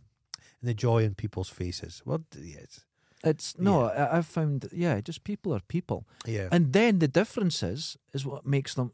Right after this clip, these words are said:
Speaker 2: you can find interesting, you
Speaker 1: Yeah,
Speaker 2: can
Speaker 1: yeah.
Speaker 2: learn. As
Speaker 1: Yeah.
Speaker 2: soon as there's something different, you can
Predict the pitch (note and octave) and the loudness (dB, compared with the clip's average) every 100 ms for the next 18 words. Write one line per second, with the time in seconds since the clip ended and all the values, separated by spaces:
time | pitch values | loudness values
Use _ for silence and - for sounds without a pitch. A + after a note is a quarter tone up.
0 | - C#3+ D3+ C3+ C#3 C#3 C3+ C3 G#3+ - | -10 -10 -8 -4 -2 0 0 2 0 2
1 | F#3 D#3+ C3 C3 C#3 C3+ B2 B2+ D3+ D#3+ | 0 0 2 4 6 4 4 4 6 6
2 | A2 F2+ - - C3 A#3 A#3+ A3+ - G3+ | 2 -2 -10 -8 -2 0 2 0 0 0
3 | D3+ E3+ - C#3 B2+ B2+ A#2+ | 2 2 2 0 0 -2 0